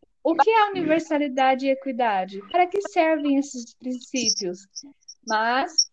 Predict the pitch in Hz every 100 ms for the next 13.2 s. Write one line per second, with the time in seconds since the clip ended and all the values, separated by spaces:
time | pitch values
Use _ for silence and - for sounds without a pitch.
0 | - 311 466 403 403 403 330 330 330 277
1 | 262 262 254 226 220 220 - 330 262 269
2 | 349 339 269 269 403 - 311 277 277 277
3 | 240 254 349 - 392 403 - 240 247 294
4 | 330 320 - - - - 294 349 381 330
5 | 349 339 302 311 320 - 311 311 349 403
6 | - 277 269 _ _ - 294 320 - 302
7 | 370 403 302 302 311 349 415 415 349 320
8 | 320 311 311 311 311 320 320 320 339 339
9 | 269 262 254 247 _ - - - _ _
10 | - 359 403 392 269 - - 320 254 254
11 | 302 311 320 320 311 311 330 320 311 403
12 | - 427 370 359 - 302 294 285 247 220
13 | 196 233